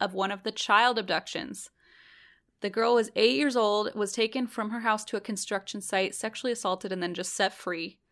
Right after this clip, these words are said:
And at the construction site, they had luckily poured concrete that day.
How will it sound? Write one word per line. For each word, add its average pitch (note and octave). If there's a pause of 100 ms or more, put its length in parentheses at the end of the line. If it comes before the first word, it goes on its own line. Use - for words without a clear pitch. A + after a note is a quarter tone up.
(500)
And G3+
at C#4
the D4
construction A3+
site, G3+
they G#3
had G#3+
luckily G#3+
poured A3
concrete G#3+
that F#3+
day. -